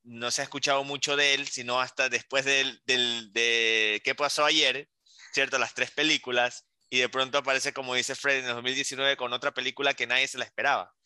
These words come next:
Pero si nosotros vemos la, el, el, el his-, el, la historia o las bases de este, de este director, pues al estar involucrado con documentales, yo creo que le da también ese, ese,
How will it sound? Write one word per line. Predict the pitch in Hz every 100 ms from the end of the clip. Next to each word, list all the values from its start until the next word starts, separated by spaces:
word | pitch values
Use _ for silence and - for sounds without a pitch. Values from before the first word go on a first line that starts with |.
| _ _ _ _ _ _
Pero | - 131
si | 127 135
nosotros | 123 131 139 180
vemos | 156 160 175 170
la, | 147
el, | 135 127 120 113 80
el, | 120 117 117 -
el | 113 113
his-, | 110 -
el, | 117 117 113 113
la | 110
historia | - 143 156 170 202 175
o | 120
las | 110
bases | 113 123 -
de | 156
este, | 147 165 147
de | 127
este | 127 - 151
director, | 131 110 - 135 170 - - - - _
pues | 127 127
al | 120
estar | 117 135
involucrado | 170 165 147 160
con | 185
documentales, | 160 156 135 120 127 156 156
yo | 156
creo | 147 151
que | 160
le | 131 123
da | 131
también | 151 147 147
ese, | 147 - 156 143 -
ese, | 127 156 147 135 117 110